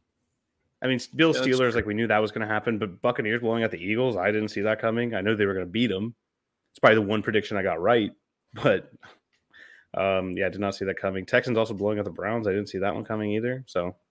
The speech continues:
Speaker 1: I mean, we can get right into it. Let's just start with the first game of this past weekend, Texans forty-five, Browns fourteen. Um, so notes I had, C J Stroud, awesome. DeMeco Ryans is a really, really good head coach.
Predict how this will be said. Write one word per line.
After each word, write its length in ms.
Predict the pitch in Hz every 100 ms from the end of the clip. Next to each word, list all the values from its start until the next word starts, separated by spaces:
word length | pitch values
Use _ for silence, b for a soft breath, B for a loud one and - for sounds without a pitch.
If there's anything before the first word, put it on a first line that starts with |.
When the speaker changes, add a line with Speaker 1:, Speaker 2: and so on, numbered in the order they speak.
| _ _ _ _ _ _ _ _
Speaker 1:
I 60 | -
mean, 140 | 104
we 100 | 117
can 80 | 170
get 120 | 147
right 160 | 113 104
into 300 | 117 - 110
it. 80 | 113
Let's 120 | 120
just 120 | 113
start 320 | - 117 113
with 200 | 113 107
the 60 | 104
first 220 | 117 110
game 140 | 113 110
of 60 |
this 100 | 107
past 260 | - 104 -
weekend, 440 | 107 110 113 123
Texans 340 | 110 101 110 95
forty-five, 560 | 107 101 98 95 101
Browns 360 | 98 98 101 101
fourteen. 760 | 107 92 - 101 104 131 147 b b b b b b
Um, 380 | - 92 92 92
so 140 | -
notes 200 | 104 117
I 180 | 107 123
had, 440 | 113 113 120 131 123
C 240 | - 113
J 120 | 123
Stroud, 600 | - - 101 135 131 101 - _ _ _ _ _
awesome. 480 | - 107 - 147 143
DeMeco 360 | 113 104 117 113
Ryans 340 | 95 110 123
is 80 | 117
a 80 | 92
really, 320 | 92 107 110
really 200 | 104 104
good 220 | 101 104
head 220 | 107 101
coach. 500 | - 107 151 - -